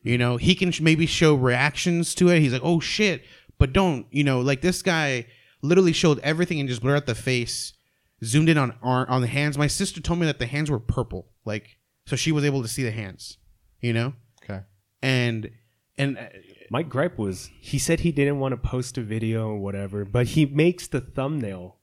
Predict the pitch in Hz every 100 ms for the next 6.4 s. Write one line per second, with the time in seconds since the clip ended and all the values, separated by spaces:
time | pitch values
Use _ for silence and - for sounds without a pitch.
0 | _ 107 131 143 - 131 127 117 110 110
1 | 117 101 87 98 127 123 135 110 95 101
2 | 120 95 82 - _ 110 104 104 139 156
3 | 143 135 117 110 123 220 170 139 240 190
4 | 180 160 131 117 120 131 165 147 - _
5 | _ _ - 131 131 104 98 98 107 101
6 | 98 95 85